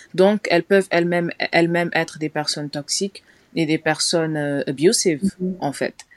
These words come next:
Speaker 1: Voilà. Donc, la plupart des, euh, personnes abusives se retrouvent justement dans cette catégorie de personnes qui ont un style d'attachement, euh, insécure, évitant.
Speaker 2: Mhm.
Speaker 1: Parce que justement, euh,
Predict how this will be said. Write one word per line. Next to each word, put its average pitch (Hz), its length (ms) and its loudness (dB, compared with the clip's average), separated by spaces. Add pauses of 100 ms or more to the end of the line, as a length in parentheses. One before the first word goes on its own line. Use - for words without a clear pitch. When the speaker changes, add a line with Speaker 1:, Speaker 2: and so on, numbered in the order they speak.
(760)
Speaker 1:
Voilà. 147 420 0
Donc, 160 260 -2
la 156 140 6
plupart 208 600 2
des, 156 300 2
euh, 139 520 0
personnes 175 440 0
abusives 180 680 0
se - 200 -4
retrouvent 175 420 0
justement 165 480 -4
dans 151 120 -4
cette 147 220 -4
catégorie 165 600 -2
de 151 80 -2
personnes 156 560 -4
qui - 160 -8
ont 170 180 -6 (320)
un 151 140 -2
style 160 320 -2
d'attachement, 151 800 -2
euh, 135 340 -2 (100)
insécure, 151 600 -4
évitant. 147 500 -4 (100)
Speaker 2:
Mhm. 180 460 2 (580)
Speaker 1:
Parce 143 220 0
que 170 180 -2
justement, 170 640 0
euh, 151 340 4